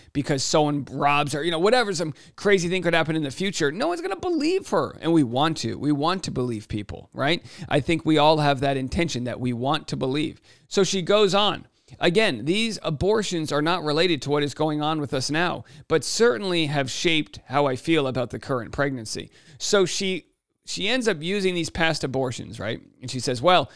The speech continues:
now that you don't believe me, I think I wanna keep the child." Like, what? You know what I mean?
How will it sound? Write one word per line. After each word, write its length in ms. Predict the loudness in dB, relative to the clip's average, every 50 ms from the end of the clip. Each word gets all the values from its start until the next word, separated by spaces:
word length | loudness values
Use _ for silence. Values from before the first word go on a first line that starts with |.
| -18 -20 -20 -10 -4
now 200 | 0 2 2 2
that 120 | 2 2
you 100 | 2 2
don't 180 | 2 2 2 0
believe 300 | 2 2 4 4 2 0
me, 100 | 0 2
I 120 | 2 2
think 180 | 2 0 0 2
I 80 | 2 4
wanna 220 | 4 4 2 0
keep 260 | 0 2 2 2 2
the 120 | 0 -4 -2
child." 440 | 2 2 2 4 2 0 -2 -4
Like, 140 | -6 -6 -6
what? 480 | -8 -8 -2 -2 0 0 -2 -4 -10 -8 -2
You 140 | 0 2
know 60 | 4 6
what 100 | 6 4
I 60 | 4
mean? 240 | 2 0 -2 -2